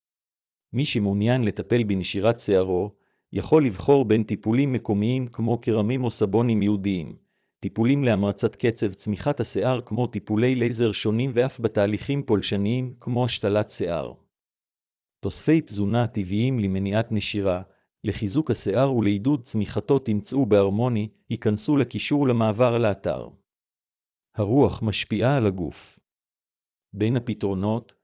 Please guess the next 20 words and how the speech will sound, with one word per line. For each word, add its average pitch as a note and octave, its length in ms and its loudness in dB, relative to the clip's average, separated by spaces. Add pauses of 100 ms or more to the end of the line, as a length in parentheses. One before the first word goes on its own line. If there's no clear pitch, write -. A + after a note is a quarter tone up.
הטיפולים A2 580 -2
והתכשירים G#2 600 -2
למניעה, G2 560 0 (520)
להאטה F#2+ 400 2
או B2 120 2
לטיפול A2+ 480 0
בנשירת G2+ 560 0
שיער B2 300 -2
ישנו A#2+ 400 -2
פתרון A#2+ 360 -2
אחד A#2 400 0
שישפיע A#2 540 0
על A2 100 4
הרבה G2+ 300 2
יותר B2 400 2
מאשר G#2 460 -2
על G2+ 120 2
צמיחת G#2+ 460 -4
השיער G2 400 -2
שלך. F2+ 360 -6